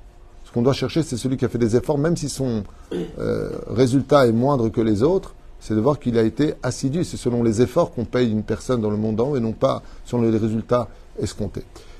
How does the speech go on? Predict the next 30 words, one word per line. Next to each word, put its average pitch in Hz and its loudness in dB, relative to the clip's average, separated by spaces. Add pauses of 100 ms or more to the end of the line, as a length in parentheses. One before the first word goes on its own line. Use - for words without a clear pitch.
(140)
Et 107 0
la 107 4
reine 135 2
Kachamarlo, 147 2 (440)
grâce 143 4
à 131 4
la 123 4
Torah 127 2
et 107 0
par 117 -2
le 110 2
mérite 139 4
de 120 -2
cette 117 -4
Torah-là, 123 2
cette - -6
fameuse 123 -2
potion 170 0
magique 131 -2
que 208 -4
nous 220 -4
possédons, 110 -4 (580)
eh 104 0
bien, 120 2
il 117 2
sera - -6
impossible 139 -2
d'expliquer 117 -2
aux 120 4
Juifs 127 -2